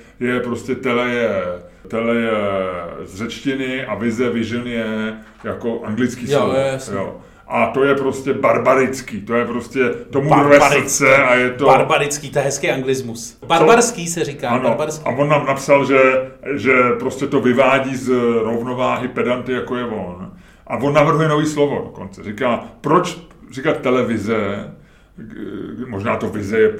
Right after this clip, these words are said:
Speaker 1: snad z latiny, já nevím, ale teleoptika. Jo, optika, že už i Aristoteles používal slovo optika pro cokoliv spojený s viděním a tak.
Speaker 2: No, jasně.
Speaker 1: Takže on říká, proč nový vynález nepojmenovat jednoduše, krásně,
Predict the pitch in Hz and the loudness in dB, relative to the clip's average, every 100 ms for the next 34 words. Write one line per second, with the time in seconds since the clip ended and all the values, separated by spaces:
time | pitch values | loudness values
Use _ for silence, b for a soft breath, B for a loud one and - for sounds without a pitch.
0 | - - - 85 82 - 101 98 123 120 | -10 -16 -14 -10 -10 -8 -8 -6 -4 -2
1 | 95 110 - - - - - - - _ | -2 -2 -2 -12 -20 -20 -20 -20 -20 _
2 | - - 139 139 139 151 175 - - 151 | -20 2 6 8 6 4 0 -8 -10 -10
3 | - 165 139 98 - - _ _ 110 98 | -8 -8 -8 -12 -14 -20 _ _ -12 -8
4 | - - 185 170 123 - 151 - - 165 | -8 -8 -6 0 0 2 -2 -2 -6 -2
5 | 202 175 196 196 180 160 147 147 139 147 | 2 4 4 2 0 0 0 0 2 2
6 | 143 143 - - 131 143 139 131 131 B | 0 -2 -4 -6 -2 0 0 0 -2 B
7 | - 139 127 143 139 - 131 131 131 113 | -8 -6 0 0 0 0 0 0 -4 -4
8 | 117 113 113 113 117 - 101 147 135 127 | -2 -2 -4 -8 -10 -8 -4 0 0 -2
9 | - 113 120 135 143 143 131 - - - | -8 -6 -2 -2 0 0 0 -2 -12 -18
10 | - 185 208 208 - 143 170 180 151 160 | 2 6 6 4 -4 -4 -2 0 0 2
11 | 160 160 156 147 - 139 135 147 147 147 | 4 4 4 0 -6 -8 -4 -2 -2 -2
12 | 151 180 196 202 156 131 107 - 143 175 | 0 0 -2 -6 -8 -10 -12 -6 -4 -4
13 | 165 - - | -6 -14 -18